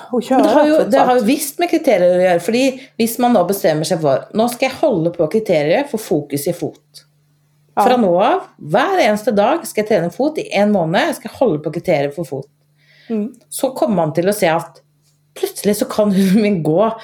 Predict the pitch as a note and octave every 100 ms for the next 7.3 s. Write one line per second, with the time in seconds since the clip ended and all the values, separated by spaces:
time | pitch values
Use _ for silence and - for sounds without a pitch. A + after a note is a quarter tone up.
0 | - - - - G#3 C#4+ - - - -
1 | - F#3+ - - G3 G3+ B3 G#3+ D#3+ -
2 | C4 G#3 E3+ F#3 G3 G3 F3 E3+ A4+ G#4+
3 | - - _ _ _ - F#3 F3 - _
4 | _ _ A#3 F#3 A3+ C#4 D#4 D#4 - G3+
5 | E3+ E3+ F3+ G3+ A3 F3 F3 - - E3+
6 | A3 - E3 D#3+ C#3 - E3 D3 D#3+ D#3
7 | F3 F3+